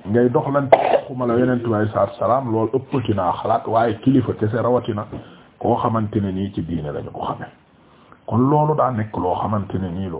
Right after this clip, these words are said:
ama am solo la. Waaye bokk na ci, mu ne al imaamu Nawawi rahimahullah,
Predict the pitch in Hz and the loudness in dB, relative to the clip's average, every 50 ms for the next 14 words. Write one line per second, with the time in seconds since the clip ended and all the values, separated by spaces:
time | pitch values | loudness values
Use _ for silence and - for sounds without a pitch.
0 | - - - 80 80 - 85 80 - 107 - _ _ _ _ _ _ _ _ _ | -10 -8 -6 -6 -4 -4 -4 -6 -6 -8 -14 _ _ _ _ _ _ _ _ _
1 | - - - 156 - - - - - - - _ _ _ - _ - - - - | -18 -12 -10 -8 -6 -6 -6 -6 -8 -12 -14 _ _ _ -20 _ -20 -20 -20 -20
2 | - _ _ _ _ - - - 147 - 240 254 214 220 226 226 - 202 185 175 | -20 _ _ _ _ -8 -2 2 2 2 2 2 2 2 2 4 4 2 2 2
3 | - - 185 226 254 - - - - - - - _ - - 107 135 156 170 160 | 2 2 4 2 2 2 -2 -18 -20 -20 -20 -20 _ -6 -2 2 4 4 6 6
4 | 139 147 110 117 147 156 165 160 151 151 143 131 120 104 95 92 98 98 107 127 | 4 2 2 2 2 4 4 4 4 4 4 4 4 4 2 2 2 2 2 2
5 | 107 95 104 113 110 - - 87 82 78 73 64 - - 80 90 98 92 101 | 2 2 2 2 0 0 -2 -6 -4 -2 -2 -4 -4 -2 0 2 2 2 0